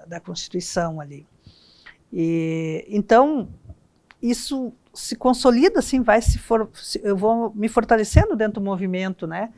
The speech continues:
Porque daí, é, comecei a conhecer outras lideranças também, e eu utilizava, às vezes, a estrutura da própria segurança pra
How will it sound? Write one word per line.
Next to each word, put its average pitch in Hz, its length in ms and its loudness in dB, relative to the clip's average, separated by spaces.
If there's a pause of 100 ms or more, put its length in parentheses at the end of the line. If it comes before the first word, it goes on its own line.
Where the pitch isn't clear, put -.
(440)
Porque 196 280 -6
daí, 285 720 0
é, 190 420 -4
comecei 208 460 0
a 233 40 0
conhecer 220 360 -2
outras 208 240 -4
lideranças 214 600 -2
também, 220 520 -4
e 202 140 -6
eu 247 140 0
utilizava, 247 680 0
às 208 100 -2
vezes, 214 240 -2
a 220 60 -4
estrutura 220 560 -4
da 202 100 2
própria 269 340 -2
segurança 202 680 -4 (340)
pra 226 540 4